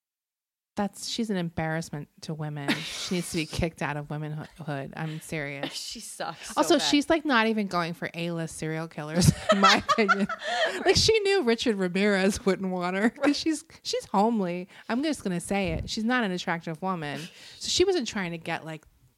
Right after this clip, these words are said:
Speaker 1: the A-level serial. She
Speaker 2: No.
Speaker 1: knew she had to go
Speaker 2: She's going
Speaker 1: Florida.
Speaker 2: after Danny
Speaker 1: <laughs>
Speaker 2: Rowling.
Speaker 1: Yeah.
Speaker 2: Come on. In nineteen ninety-four, Danny changed his plea to guilty in the Gainesville murders. He was sentenced to five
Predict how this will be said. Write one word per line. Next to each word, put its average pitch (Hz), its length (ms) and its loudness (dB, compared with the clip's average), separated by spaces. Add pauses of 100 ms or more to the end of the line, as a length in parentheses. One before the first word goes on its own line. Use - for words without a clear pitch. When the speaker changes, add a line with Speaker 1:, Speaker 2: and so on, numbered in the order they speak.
(440)
Speaker 1:
the 139 140 -4
A-level 156 640 -4
serial. 160 400 -6
She 277 180 -4
Speaker 2:
No. 247 140 4
Speaker 1:
knew 285 80 4
she 233 140 -2
had 190 120 0
to 170 60 -6
go 160 500 -6
Speaker 2:
She's - 160 -6
going 156 140 0
Speaker 1:
Florida. 165 180 2
Speaker 2:
after 202 240 -4
Danny 240 460 4
Speaker 1:
<laughs> 175 140 -6
Speaker 2:
Rowling. 151 500 -2
Speaker 1:
Yeah. - 120 2 (480)
Speaker 2:
Come 247 200 -6
on. 165 400 0 (920)
In 294 120 -2
nineteen 381 320 -4
ninety-four, 247 760 -4
Danny 254 300 -6
changed 214 440 -8
his 226 160 -10
plea 175 360 -12
to 214 140 -12
guilty 156 500 -8
in 156 60 -8
the 151 80 -10
Gainesville 147 540 -12
murders. 143 720 -14
He 254 220 -8
was 302 120 -8
sentenced 208 520 -10
to 208 100 -8
five 170 640 -6